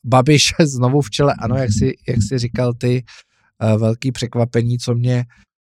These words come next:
eh, co mě nepřekvapilo, to mě asi nepřekvapí nic, ale, ale co mi přišlo vtipný, že Andrej Babiš teď všude chodí a říká, že chce být premiér. A my jsme s ním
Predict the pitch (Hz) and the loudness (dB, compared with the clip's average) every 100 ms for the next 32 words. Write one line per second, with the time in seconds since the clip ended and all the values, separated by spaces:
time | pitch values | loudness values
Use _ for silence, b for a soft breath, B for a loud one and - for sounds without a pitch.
0 | _ 107 104 101 104 107 101 - 117 123 | _ 0 2 2 2 0 -2 -4 -2 0
1 | 123 120 120 117 _ _ _ - 98 - | 2 2 2 0 _ _ _ -6 -4 0
2 | 120 110 104 - 104 98 98 104 101 - | 0 2 0 0 -2 -2 -2 -2 -4 -4
3 | - 101 110 110 117 120 123 113 110 110 | -4 -4 -2 0 0 0 0 2 2 -2
4 | b b b _ - 107 - 110 113 110 | b b b _ 0 0 0 -2 -2 -2
5 | 104 117 - 113 - 110 113 113 113 - | -2 -2 -4 -8 -6 -4 -2 -2 -2 -4
6 | 117 113 117 110 107 113 117 - 110 110 | -4 0 0 0 0 -2 -4 -6 -4 -4
7 | - 104 110 113 110 107 110 110 - 110 | -2 0 0 0 0 0 0 -2 -4 -2
8 | 113 120 104 110 107 98 95 - _ B | -2 -2 -4 -2 -2 -4 -4 -8 _ B
9 | 107 107 B - 101 104 - 113 104 110 | -12 -12 B -4 -2 -2 -2 -2 -2 -2
10 | 110 107 | -2 -2